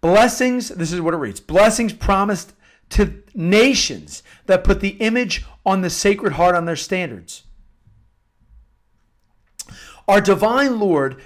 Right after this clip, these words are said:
does not wish to stop there. He desires, it seems to me, to enter with pomp and magnificence. Sorry. Our divine Lord does not wish to stop there. He desires, it seems to me, to enter with pomp and magnificence into the houses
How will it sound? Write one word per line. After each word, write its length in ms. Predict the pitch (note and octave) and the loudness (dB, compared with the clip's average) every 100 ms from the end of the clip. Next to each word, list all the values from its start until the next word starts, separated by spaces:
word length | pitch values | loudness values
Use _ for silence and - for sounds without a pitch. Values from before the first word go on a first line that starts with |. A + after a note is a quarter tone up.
| - | -10
does 200 | F3+ F3 | -4 -2
not 260 | F3 G3 G3 | 2 2 2
wish 200 | G3 F3+ | -2 -2
to 100 | F3 | -8
stop 340 | - E3+ E3 | 0 2 2
there. 180 | E3 C3 | 0 0
He 100 | C#3+ | -2
desires, 580 | F3 D#3 F#3+ G3+ A#3 F#3+ | -2 0 4 4 4 0
it 80 | F3+ | -8
seems 320 | - G3+ F3 | -4 -4 -4
to 100 | D#3 | -6
me, 120 | D3 | -4
to 120 | D3+ | -2
enter 140 | F3+ F3+ | -2 -4
with 200 | F3 - | -6 -10
pomp 340 | - G#3 G#3+ | -8 -6 -4
and 140 | A3 | -4
magnificence. 880 | F#3+ F#3 E3+ F3+ F3 - E3+ C#3+ - _ _ _ _ | -2 -4 -4 -10 -12 -12 -14 -14 -18 _ _ _ _
Sorry. 260 | - E3+ - - - _ _ - | -6 -6 -6 -18 -20 _ _ 4
Our 180 | A#3 | 4
divine 380 | D4 A3+ B3 A#3+ | 6 4 4 4
Lord 180 | G#3 G3+ | 4 2
does 120 | F3 | 2
not 180 | G3 G#3+ | 2 4
wish 140 | G#3 | 2
to 80 | G3+ | 0
stop 260 | - F#3+ E3+ | 0 2 2
there. 200 | C3+ - - _ | -2 -6 -16 _
He 220 | E3 G3+ | -4 0
desires, 440 | B3 F#3 G3 E3 D#3 | 0 2 4 2 -2
it 100 | E3 | -6
seems 320 | - C#4 C#4 | 0 0 0
to 100 | F#3+ | -6
me, 240 | C#3+ F#2+ _ _ _ - - | -10 -12 _ _ _ -20 -8
to 160 | - | -4
enter 160 | - A3 | 0 0
with 200 | F#3 F3 | -2 -4
pomp 420 | - G3 A3+ B3 - _ - | -6 -4 -4 -4 -12 _ -4
and 220 | F#3+ E3+ | -2 0
magnificence 920 | E3+ F3+ D3 E3+ D3+ - F#2 C2+ - - _ - | 0 0 0 -8 -8 -12 -14 -18 -20 -20 _ -4
into 200 | G3+ G3+ | 0 2
the 120 | E3+ | 2
houses 520 | C#3+ F#3 G#3 C4 G3+ | 0 -2 -2 -4 -10